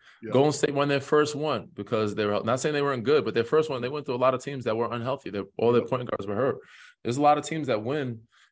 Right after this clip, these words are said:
Speaker 2: and they don't, you don't remember. You just remember that they won. It wasn't because, "Oh, so-and-so
Speaker 1: Hey.
Speaker 2: was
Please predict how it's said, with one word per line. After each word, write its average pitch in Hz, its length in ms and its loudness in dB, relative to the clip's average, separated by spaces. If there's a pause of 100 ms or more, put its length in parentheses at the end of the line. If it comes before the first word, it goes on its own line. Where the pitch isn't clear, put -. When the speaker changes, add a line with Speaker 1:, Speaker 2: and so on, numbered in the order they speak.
Speaker 2:
and 104 80 -4
they 117 80 0
don't, 127 280 -2
you 117 80 -2
don't 143 140 -2
remember. 117 540 0
You 120 100 -6
just 120 140 -6
remember 117 240 0
that 117 280 4
they 101 280 -2
won. 117 400 2
It 92 80 -8
wasn't 120 200 -4
because, 120 240 0
"Oh, 175 180 2
so-and-so 156 360 -2
Speaker 1:
Hey. 139 60 2
Speaker 2:
was 143 100 2